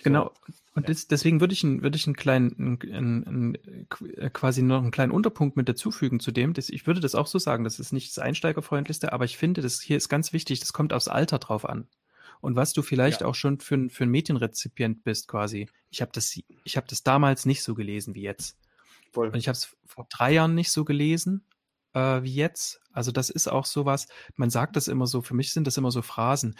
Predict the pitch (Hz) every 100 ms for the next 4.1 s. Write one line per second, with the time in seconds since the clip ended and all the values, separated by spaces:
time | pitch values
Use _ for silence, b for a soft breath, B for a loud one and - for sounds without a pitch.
0 | B - 123 131 117 127 123 123 123 113
1 | 123 131 127 113 110 - 123 123 131 139
2 | 135 127 120 113 123 127 151 151 135 139
3 | 120 113 - 165 - - - - - 139